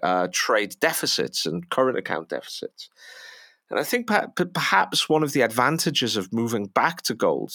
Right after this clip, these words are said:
to a certain degree is that it would really force a lot of countries, um, or, or, or it, it would force upon all countries a way of, of kind of keeping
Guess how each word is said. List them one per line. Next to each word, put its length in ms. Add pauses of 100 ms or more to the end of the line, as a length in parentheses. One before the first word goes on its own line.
to 140
a 40
certain 300
degree 400
is 240
that 340 (1300)
it 120
would 160
really 240
force 480
a 40
lot 160
of 120
countries, 720 (640)
um, 800 (420)
or, 100
or, 180
or 280
it, 200
it 200
would 120
force 380
upon 240
all 220
countries 600
a 60
way 440
of, 200
of 380
kind 160
of 140
keeping 520